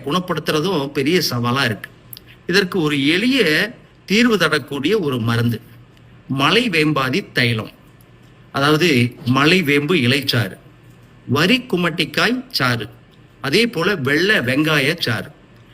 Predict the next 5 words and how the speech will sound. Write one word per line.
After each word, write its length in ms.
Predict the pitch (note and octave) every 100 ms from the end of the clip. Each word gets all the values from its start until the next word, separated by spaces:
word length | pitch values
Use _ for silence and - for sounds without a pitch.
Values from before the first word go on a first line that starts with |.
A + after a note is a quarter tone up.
| - - - - -
அடுத்தது 480 | D3 A3 - D#3 -
பாத்தீங்கன்னா 380 | C3+ D3 F3 A3+
எலுமிச்சம்பழச்சாறு, 1080 | C#3 D#3+ F3+ F3+ D#3+ C3 A#2 - G#2+ F#2+ G#2+ - - -
ஆமணக்கு 680 | D3+ F3 D3+ D3 D3+ G#3 C#3+
எண்ணெய். 320 | A2 A#2+